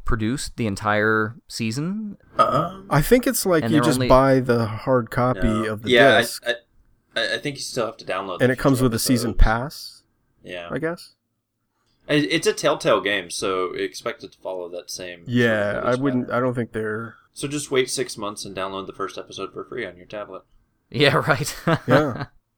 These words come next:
Speaker 3: Uh, I actually just, last night I played the first episode of a Telltale, Telltale series, but we'll get to that on, uh, Wednesday's show.
Speaker 1: On our midweek
Speaker 3: Um,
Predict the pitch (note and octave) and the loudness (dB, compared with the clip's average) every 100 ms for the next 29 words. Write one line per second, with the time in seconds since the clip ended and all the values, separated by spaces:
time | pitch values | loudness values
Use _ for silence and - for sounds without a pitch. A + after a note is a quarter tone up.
0 | _ - B2 B2 A#2+ D3 A3+ A#3+ A3 C#3+ | _ -8 -2 0 2 4 4 4 -2 -2
1 | C3+ D#3+ - C#3 C#3 - D3+ C#3 - D#3+ | -4 -4 -4 -2 0 2 2 2 0 -2
2 | C#3+ - A2+ - G#2+ A2 A2 G2+ G2+ A2 | -2 -6 -6 -6 -6 -6 -4 -4 -6 -6
3 | G#2 - A#2 G#2+ G#2 G#2+ G2 G2 - - | -8 -8 -4 -4 -4 -6 -6 -8 -10 -6
4 | B2+ B2 - A#2 A2+ A2 - - - C#3 | -2 -2 -4 -4 -2 -4 -6 -10 -4 -4
5 | A#2+ G2+ G2+ - - A2+ B2 B2 A#2+ A2+ | -4 -8 -14 -16 -8 -4 -2 -4 -4 -4
6 | G2 F#2+ F#2 F#2+ G#2 F2+ A#2 _ _ _ | -4 -6 -8 -10 -10 -12 -16 _ _ _
7 | - A2 G#2+ - G#2+ A2 - - G2 A#2+ | -10 -6 -6 -6 -8 -8 -12 -10 -12 -14
8 | _ - - _ - C#2 C#2 E2 B2 A2+ | _ -20 -20 _ -16 -14 -10 -4 -2 -2